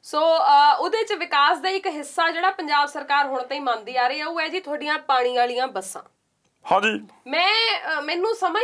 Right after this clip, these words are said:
Speaker 1: ਨਹੀਂ ਆਈ ਵੀ ਪਾਣੀ ਵਾਲੀਆਂ ਬੱਸਾਂ ਵੀ ਠੀਕ ਹੈ, ਮਤਲਬ ਹੋਰ ਜਿਹੜੀਆਂ ਥਾਵਾਂ ਤੇ ਚੱਲਦੀਆਂ ਉਹ ਟਰਾਂਸਪੋਰਟੇਸ਼ਨ ਦੇ ਕੰਮ ਆਉਂਦੀਆਂ ਨੇ, ਪਰ ਆਹ ਜਿਹੜੀ ਹਰੀਕੇ ਬੱਸ ਚੱਲੀ ਹੈ,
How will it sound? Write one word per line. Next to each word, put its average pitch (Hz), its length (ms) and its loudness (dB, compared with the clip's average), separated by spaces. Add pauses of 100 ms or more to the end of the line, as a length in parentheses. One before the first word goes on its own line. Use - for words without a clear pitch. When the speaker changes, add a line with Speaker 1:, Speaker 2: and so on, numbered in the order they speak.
Speaker 1:
ਨਹੀਂ 403 120 -2
ਆਈ 285 280 -2
ਵੀ 381 120 -4
ਪਾਣੀ 349 520 -2
ਵਾਲੀਆਂ 349 360 -2
ਬੱਸਾਂ 269 420 -6
ਵੀ 294 100 -10
ਠੀਕ 320 320 -10
ਹੈ, 254 100 0
ਮਤਲਬ 277 340 -4 (380)
ਹੋਰ 311 260 -2
ਜਿਹੜੀਆਂ 427 320 0
ਥਾਵਾਂ 359 280 2
ਤੇ 403 100 -4
ਚੱਲਦੀਆਂ 339 400 -2
ਉਹ 359 80 -4
ਟਰਾਂਸਪੋਰਟੇਸ਼ਨ 302 680 -6
ਦੇ 285 80 -4
ਕੰਮ 262 240 0
ਆਉਂਦੀਆਂ 247 240 -2
ਨੇ, 370 80 -2
ਪਰ 403 140 0 (100)
ਆਹ 294 240 2
ਜਿਹੜੀ 554 300 0
ਹਰੀਕੇ 349 300 0
ਬੱਸ 370 260 0
ਚੱਲੀ 330 340 -4
ਹੈ, 320 160 2